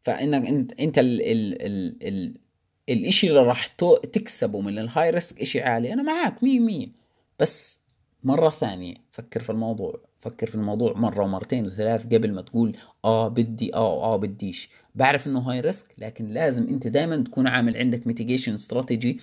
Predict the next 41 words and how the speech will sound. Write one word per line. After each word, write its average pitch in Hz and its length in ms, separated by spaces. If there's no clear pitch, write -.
أو 110 120
استراتيجية 120 880
للحفاظ 113 680
على، 104 240
على 95 840
مصدر 107 520
دخل 107 280
إلك، 92 480
إلا 165 140
إذا 151 80
أنت 147 140
حدا 139 340
قادر 135 180
تشتغل - 400
في - 100
أي 110 180
لحظة. 101 380
عرفت 113 220
علي؟ 107 260
فموضوع 156 320
الستارت - 360
اب 139 100
يا 139 40
جماعة 139 320
أنا 127 100
ما 160 180
بنصحكم، 107 500
ب-، 170 140
بنصحكم 220 500
أنتوا 202 240
ت-، 90 260
تدخلوا 156 340
في 147 100
هذا 151 120
المجال 131 420
كأشخاص، - 800
تجربوا 123 480
إشي - 260
إلكم 117 380
وكذا 101 300
وهيك. 101 440